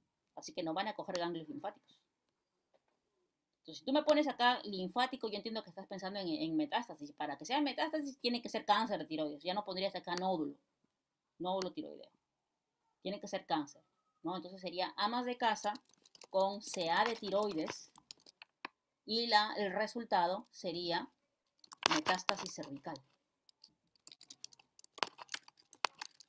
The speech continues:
¿Qué hace eso? Eso lo ha hecho la, la epidemiología, ¿no? Eso lo ha hecho la experiencia, ¿no? <laughs> Metástasis cervical. Eso lo ha hecho la experiencia en endocrinología, metástasis cervical.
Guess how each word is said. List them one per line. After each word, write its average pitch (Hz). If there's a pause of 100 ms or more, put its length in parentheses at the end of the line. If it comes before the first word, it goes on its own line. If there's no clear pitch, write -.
(440)
¿Qué 247
hace 262
eso? - (140)
Eso 240
lo 240
ha -
hecho 247
la, 185
la 175
epidemiología, 180
¿no? 190
Eso 185
lo 175
ha 180
hecho 185
la 165
experiencia, 170
¿no? - (640)
<laughs> -
Metástasis 202
cervical. 156 (680)
Eso 160
lo 180
ha 185
hecho 208
la 160
experiencia 156
en 185
endocrinología, 147
metástasis 185
cervical. 147